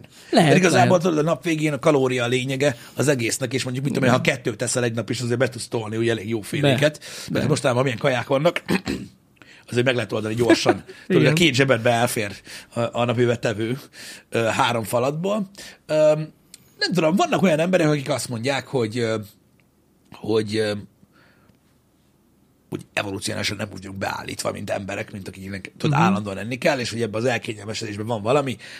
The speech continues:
Speaker 2: de szerintem, tehát, hogy mondjam nektek, szerintem eléggé megszoktuk már ezt a fajta, ö, életet ahhoz, hogy most az embernek feltétlenül kínlódnia kéne. Egyébként szerintem a komfortzónában a legtöbb ember ezért nem tud kimozdulni, mert mindig ott van ez a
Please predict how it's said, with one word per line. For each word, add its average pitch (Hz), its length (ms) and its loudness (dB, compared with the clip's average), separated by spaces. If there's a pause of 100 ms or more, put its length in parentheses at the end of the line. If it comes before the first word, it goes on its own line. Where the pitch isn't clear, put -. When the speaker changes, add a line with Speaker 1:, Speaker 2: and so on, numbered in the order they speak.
Speaker 2:
de 110 80 -10
szerintem, 117 720 0 (340)
tehát, - 240 -12 (260)
hogy 139 160 -2
mondjam 110 220 -8
nektek, 110 300 -8 (240)
szerintem 147 340 -2 (120)
eléggé 139 360 0
megszoktuk 120 580 -4
már 95 200 -6
ezt 104 200 -4
a 110 40 -8
fajta, 101 560 -4 (240)
ö, 110 120 -2
életet 107 440 -2
ahhoz, 107 260 -2
hogy 110 140 -4
most 101 160 -12
az 113 120 -6
embernek 107 360 -2
feltétlenül 104 500 -4
kínlódnia 101 640 -8
kéne. 117 300 -8 (420)
Egyébként 302 360 0
szerintem - 280 -4
a 233 120 0
komfortzónában 214 720 0
a 156 40 2
legtöbb 175 360 -2
ember 175 200 0
ezért 156 260 0
nem 139 160 -2
tud 120 160 -6
kimozdulni, 117 800 -6 (380)
mert 143 180 0
mindig 156 200 2
ott 143 120 6
van 131 100 0
ez 123 100 2
a 127 60 2